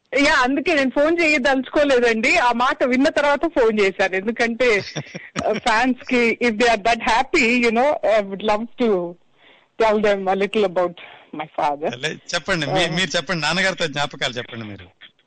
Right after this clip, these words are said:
Speaker 1: <laughs> నాన్నగారు అంటే నాకు ఫస్ట్ మెమరీకి వచ్చేది, లైక్, ఆ,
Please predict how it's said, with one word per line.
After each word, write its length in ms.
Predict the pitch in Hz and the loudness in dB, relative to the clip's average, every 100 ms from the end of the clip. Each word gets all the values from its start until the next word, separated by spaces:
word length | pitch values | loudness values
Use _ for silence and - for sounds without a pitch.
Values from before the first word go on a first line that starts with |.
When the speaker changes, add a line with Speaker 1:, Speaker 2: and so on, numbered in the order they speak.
| _ 202 | _ -10
Speaker 1:
<laughs> 380 | 226 190 - 175 - - - - - | -4 -4 -4 -16 -18 -20 -20 -20 -8
నాన్నగారు 460 | 220 247 269 294 285 | 0 0 2 2 4
అంటే 420 | 277 262 277 277 | 2 0 0 2
నాకు 440 | 254 240 226 226 220 | 2 2 0 -2 0
ఫస్ట్ 600 | 226 - - 262 240 214 190 - | -2 -2 0 4 4 4 0 -6
మెమరీకి 500 | 208 202 214 226 208 | -4 -2 0 0 0
వచ్చేది, 560 | 185 220 208 220 214 160 | -2 0 0 2 0 0
లైక్, 340 | 170 165 - | -2 -4 -2
ఆ, 180 | 160 165 | -2 -2